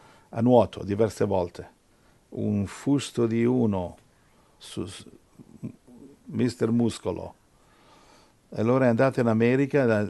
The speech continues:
Mississippi, e, non è Mississippi, mi pare che era Mississippi, mi pare. E, e ha detto, "Io posso attraversarla senza problemi." Ha detto, "Sì, però stai attento che giù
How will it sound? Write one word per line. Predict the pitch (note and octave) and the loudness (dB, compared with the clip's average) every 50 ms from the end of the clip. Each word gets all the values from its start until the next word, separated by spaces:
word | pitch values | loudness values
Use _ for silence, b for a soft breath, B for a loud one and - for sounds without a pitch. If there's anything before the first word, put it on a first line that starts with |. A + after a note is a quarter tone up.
| F#2 F#2 | -6 -6
Mississippi, | G2+ G#2+ A2 G#2+ - - G#2+ G2 - - A#2+ C#3 D#3 D3+ - D#3+ D3+ C3+ A#2 | -4 -4 -4 -4 -4 -6 -10 -8 -6 -4 -2 -2 -2 -2 -2 -2 0 4 4
e, | A2 A2 G#2+ G#2 G2+ G2+ G2 F#2+ E2+ - _ b b b b b b b _ - - | 6 4 4 4 2 -2 -2 -6 -8 -12 _ b b b b b b b _ -18 -12
non | - D#3 B2 B2 | -10 -8 -6 -6
è | G#2 | -6
Mississippi, | F#2+ F#2+ F#2 - - G#2 - - - G#2+ G#2+ - - G2+ G#2 - G#2 G#2 - | -6 -8 -10 -8 -10 -12 -10 -8 -10 -10 -8 -8 -8 -8 -8 -8 -10 -10 -12
mi | A2 G2+ | -12 -12
pare | G2 - C3+ C3 A2+ | -10 -8 -6 -6 -4
che | G#2+ | -4
era | G2 G2 | -6 -6
Mississippi, | G2 F#2+ - - - - - - G2 F#2+ - - - - - | -6 -10 -10 -12 -14 -14 -12 -14 -14 -14 -14 -16 -18 -16 -16
mi | - G2 F2+ - | -16 -18 -18 -16
pare. | - G2+ - G#2 G#2+ A2 A2+ _ _ b b b b b b b b | -16 -14 -12 -12 -12 -14 -14 _ _ b b b b b b b b
E, | - - A2+ A#2 A2+ A#2 A#2 A2+ A2 A2 A2 G#2+ G#2 G#2+ G#2 A2 A2 _ _ _ _ _ _ _ _ _ _ _ _ _ _ _ _ _ _ - | -8 -2 0 2 4 4 4 4 2 2 2 0 0 -2 -6 -8 -10 _ _ _ _ _ _ _ _ _ _ _ _ _ _ _ _ _ _ 0
e | - A#2+ | 2 4
ha | |
detto, | B2 C3 B2+ A2 - | 6 6 4 4 4
"Io | C3+ C#3+ | 2 2
posso | A#2+ - B2 - A#2+ | 2 0 -2 -4 -4
attraversarla | G#2+ - A#2 A2 A2+ G2+ - - A#2 A2+ G#2+ | -2 0 0 0 0 0 0 0 2 2 2
senza | F#2 G#2+ G#2 - G#2+ F#2 | 0 -2 -4 -2 -4 -4
problemi." | - G#2+ G2+ F#2 G2 F#2+ F#2+ F#2 | -2 -4 -4 -4 -2 -4 -4 -4
Ha | F#2+ | -4
detto, | G2 G2 F#2+ G#2 G#2 | -4 -4 -4 -6 -4
"Sì, | - C#3+ C#3 | -2 -2 0
però | - B2+ C3 D3 | 0 0 0 0
stai | C#3 - - | 0 0 -2
attento | A2+ - C#3 C#3 D3 C3+ B2+ A2 | -2 -2 -2 -2 -2 -2 -4 -4
che | - G#2 G#2 G2+ | -2 -4 -4 -2
giù | - B2 A#2+ A2+ | -2 -2 -2 -4